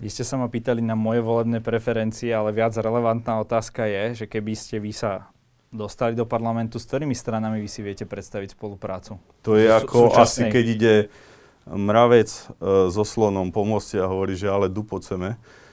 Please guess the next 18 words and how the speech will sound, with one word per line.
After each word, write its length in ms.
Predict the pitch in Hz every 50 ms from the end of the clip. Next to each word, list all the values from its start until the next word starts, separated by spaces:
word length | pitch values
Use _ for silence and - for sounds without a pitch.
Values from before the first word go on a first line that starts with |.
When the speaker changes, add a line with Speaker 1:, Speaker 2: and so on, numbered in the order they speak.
| _ _ _
Speaker 2:
tak 240 | - 101 95 90 101
mne 160 | 104 110 107
to 80 | 110 107
tak 240 | 113 113 107 -
prípada, 400 | - 113 117 117 117 101 90 92
lebo 320 | 92 92 92 90 95 95 95
my 80 | 101
sme 240 | 98 95 101 98 98
dneska 480 | 98 92 - - - 104 95 95 95 95 - - - 98 92 -
pod 240 | - 110 101 - - _ -
päť 160 | 104 95 -
percentami 800 | - 98 95 95 - - 95 92 85 - 90 92 92 98 113 113 - _ _ - -
a 80 | 92
rozprávať 480 | 98 101 - - - 98 98 95 92 95
vám 160 | 92 92 90
tu 400 | 90 - - 101 95 98 95 95 - - - - _ _
o 160 | - 90 92 92
vašej 720 | 95 - - - 92 90 90 90 90 90 87 82 85 -